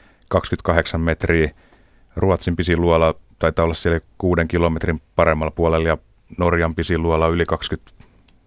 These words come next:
kaksikymmentä viiva kaksikymmentäviisi kilometriä. Et tota,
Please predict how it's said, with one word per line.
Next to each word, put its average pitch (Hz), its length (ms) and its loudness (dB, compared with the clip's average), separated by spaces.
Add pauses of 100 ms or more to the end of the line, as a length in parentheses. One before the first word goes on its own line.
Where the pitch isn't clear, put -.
(180)
kaksikymmentä - 480 -8
viiva 85 160 2
kaksikymmentäviisi 82 500 -2
kilometriä. 78 520 -4 (1000)
Et - 200 -6
tota, 71 400 0